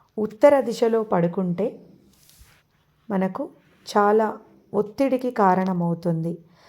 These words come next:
వాస్తుశాస్త్రం ప్రకారం ఉత్తర వైపు తలపెట్టి నిద్రించడం వల్ల విపరీతమైన తలనొప్పి, ఆరోగ్య సమస్యలను క-,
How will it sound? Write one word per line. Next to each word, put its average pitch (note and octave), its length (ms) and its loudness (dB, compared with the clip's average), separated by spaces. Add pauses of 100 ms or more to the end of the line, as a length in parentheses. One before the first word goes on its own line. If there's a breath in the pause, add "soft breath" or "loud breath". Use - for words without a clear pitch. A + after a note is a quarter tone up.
(240 soft breath)
వాస్తుశాస్త్రం A3+ 880 0
ప్రకారం F#3 500 0 (120)
ఉత్తర A#3+ 340 2
వైపు A3+ 300 2
తలపెట్టి G3 640 0
నిద్రించడం F#3 640 -2
వల్ల F3+ 340 0 (600 loud breath)
విపరీతమైన G#3+ 840 2
తలనొప్పి, F#3+ 720 0 (260)
ఆరోగ్య F#3+ 380 2
సమస్యలను F3+ 640 -2
క-, F#3+ 360 -6